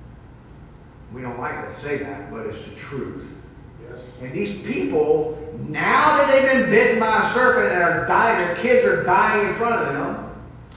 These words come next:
Speaker 1: right? I bet you every parent and grandparent in this room today would be willing to admit to you that your kids and your grandkids are out in the world right now dying in sin. This world is not a, a polite place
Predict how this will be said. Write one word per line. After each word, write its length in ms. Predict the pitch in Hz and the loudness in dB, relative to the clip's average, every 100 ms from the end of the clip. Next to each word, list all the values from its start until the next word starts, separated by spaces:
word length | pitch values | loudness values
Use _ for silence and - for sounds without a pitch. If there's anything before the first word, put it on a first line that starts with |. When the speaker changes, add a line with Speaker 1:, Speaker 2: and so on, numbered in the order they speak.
| - | -10
Speaker 1:
right? 300 | - - - - - - - - | -8 -8 -14 -16 -20 -20 -16 -10
I 140 | 135 | -6
bet 180 | 165 165 | -2 -2
you 120 | 165 | -2
every 460 | 165 185 202 208 208 | -2 -2 2 2 2
parent 240 | 196 202 | -2 -2
and 160 | 185 - | -4 -4
grandparent 580 | 180 180 170 160 156 175 | -4 -2 -2 -4 -4 -4
in 60 | |
this 200 | 202 202 | -4 -4
room 380 | 160 170 220 233 | -4 -2 0 0
today 540 | 233 214 226 156 156 156 | 0 2 4 4 2 0
would 160 | 156 | 0
be 200 | 160 160 | -2 -2
willing 260 | 156 175 185 | -2 -2 -4
to 120 | 175 | -4
admit 300 | - 170 - | -4 -6 -6
to 100 | 135 | -6
you 420 | 143 139 - - - | -6 -6 -6 -10 -10
that 200 | 131 123 | -10 -8
your 240 | 190 - 190 | -6 -4 -2
kids 220 | 202 170 | -2 -2
and 100 | 156 | -2
your 260 | 156 156 151 | 0 0 0
grandkids 500 | 156 151 147 139 - | -2 -2 -4 -4 -4
are 100 | 123 | -4
out 260 | 127 135 123 | -4 -4 -4
in 100 | 123 | -4
the 60 | |
world 200 | 123 117 | -4 -4
right 180 | 113 117 | -4 -6
now 160 | 117 110 - | -8 -10 -10
dying 360 | - 117 110 110 | -10 -8 -8 -10
in 100 | - | -12
sin. 220 | 226 101 - - - - - - - - - - - - - - - - - | -12 -12 -14 -18 -20 -20 -20 -20 -20 -20 -20 -20 -20 -20 -20 -20 -20 -18 -4
This 180 | 180 175 | -2 -2
world 440 | 165 170 185 - - | 0 2 2 2 0
is 160 | 147 | -4
not 560 | 147 156 160 - - - | -4 -2 -2 -4 -8 -12
a, 60 | 127 | -12
a 40 | - | -8
polite 400 | 131 123 - 127 | -6 -6 -8 -8
place 360 | 117 104 104 | -8 -8 -10